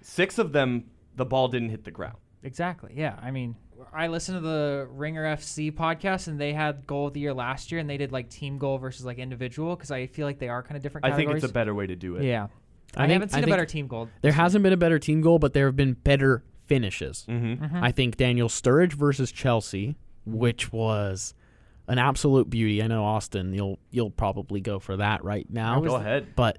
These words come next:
Speaker 2: I was
Speaker 3: that was just
Speaker 2: Yeah, I was just
Speaker 3: beautiful.
Speaker 2: laying in bed, kind of hopeless after Hazard struck in the first half, and then nothing
Speaker 3: Is this, like,
Speaker 2: really came
Speaker 3: eighty-ninth
Speaker 2: of
Speaker 3: or ninetieth minute?
Speaker 2: Yeah, eighty, eighty-eighth minute or eighty-ninth minute,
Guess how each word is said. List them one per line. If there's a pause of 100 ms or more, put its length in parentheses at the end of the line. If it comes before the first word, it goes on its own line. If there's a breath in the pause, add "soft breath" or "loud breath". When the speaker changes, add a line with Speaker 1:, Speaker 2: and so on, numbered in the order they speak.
(100)
Speaker 2:
I
was
Speaker 3:
that
was
just
Speaker 2:
Yeah,
I
was
just
Speaker 3:
beautiful.
Speaker 2:
laying
in
bed,
kind
of
hopeless
after
Hazard (100)
struck (180)
in
the
first
half,
and
then
nothing
Speaker 3:
Is
this,
like,
Speaker 2:
really
came
Speaker 3:
eighty-ninth
Speaker 2:
of
Speaker 3:
or
ninetieth
minute?
Speaker 2:
Yeah,
eighty,
eighty-eighth
minute
or
eighty-ninth
minute,